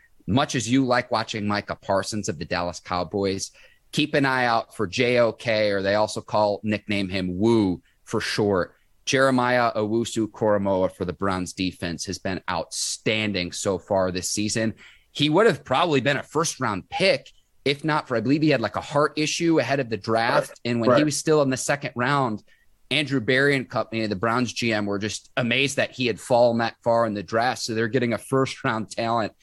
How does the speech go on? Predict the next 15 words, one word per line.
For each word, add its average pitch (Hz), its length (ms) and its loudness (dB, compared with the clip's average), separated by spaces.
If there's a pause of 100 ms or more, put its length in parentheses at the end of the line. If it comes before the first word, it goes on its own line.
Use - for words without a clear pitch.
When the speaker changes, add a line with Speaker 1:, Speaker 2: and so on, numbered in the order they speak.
(300)
Speaker 1:
in 127 140 2
the 117 60 -2
second - 400 -2
round, 107 520 0
and 107 140 0
he's 117 240 -2
been 110 260 2
everywhere 104 500 2
on 95 160 0
the 90 60 -4
field 92 340 -4
for - 120 -8
this 87 180 -2
Browns 87 340 -4
defense. 90 500 -4